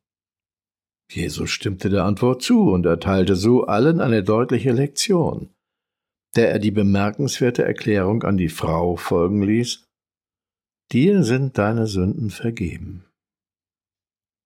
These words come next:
Warum fasste er ihre Schuld gegen die göttliche Liebe auf diese Weise zusammen? Hatte sie bereut und sich gewandelt? Und hatte sein Scharfblick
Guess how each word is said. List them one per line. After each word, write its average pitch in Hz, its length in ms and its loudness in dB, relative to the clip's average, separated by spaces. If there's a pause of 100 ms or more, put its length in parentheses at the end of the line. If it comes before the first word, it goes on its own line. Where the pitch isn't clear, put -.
(720)
Warum 139 400 2
fasste - 480 -2
er 113 320 0
ihre 123 280 2
Schuld 131 460 2
gegen 123 260 0
die 110 80 0
göttliche 107 420 0
Liebe 98 440 2 (560)
auf - 220 -6
diese 127 540 0
Weise 82 440 -2
zusammen? 90 720 -12 (1400)
Hatte 107 260 0
sie 98 160 0
bereut 98 600 0
und 110 140 0
sich - 240 -4
gewandelt? 95 840 -4 (720)
Und 104 300 0
hatte 104 240 0
sein 95 300 0
Scharfblick 120 880 -2